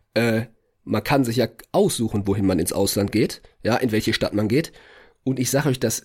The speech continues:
Wetter in Szeged im Sommer ist mega gut. Ja, also da kann man wirklich jeden Tag dreißig Grad und Sonnenschein gefühlt, ja.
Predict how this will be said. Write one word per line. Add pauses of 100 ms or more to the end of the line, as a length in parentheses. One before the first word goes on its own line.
Wetter
in
Szeged
im
Sommer
ist (340)
mega
gut. (140)
Ja,
also (420)
da
kann
man
wirklich
jeden
Tag
dreißig
Grad
und
Sonnenschein
gefühlt,
ja.